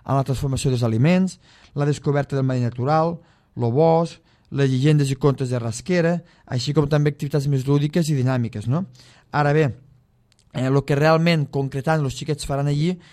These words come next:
pues, és de la rebosteria tradi-, tradicional,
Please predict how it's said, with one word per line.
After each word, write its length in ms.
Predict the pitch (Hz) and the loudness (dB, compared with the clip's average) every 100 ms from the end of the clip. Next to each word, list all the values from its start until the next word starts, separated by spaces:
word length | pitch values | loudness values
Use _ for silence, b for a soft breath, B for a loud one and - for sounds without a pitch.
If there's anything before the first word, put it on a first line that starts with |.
| B B | B B
pues, 220 | - 151 143 | -4 -2 -2
és 160 | 143 | -2
de 160 | 139 143 | -2 -2
la 140 | 139 135 | -2 -2
rebosteria 560 | 135 135 - 143 151 | -4 -4 -6 -4 -4
tradi-, 300 | 151 139 135 - | -2 -4 -6 -8
tradicional, 600 | - 135 123 131 156 175 | -8 -8 -6 -4 -2 -2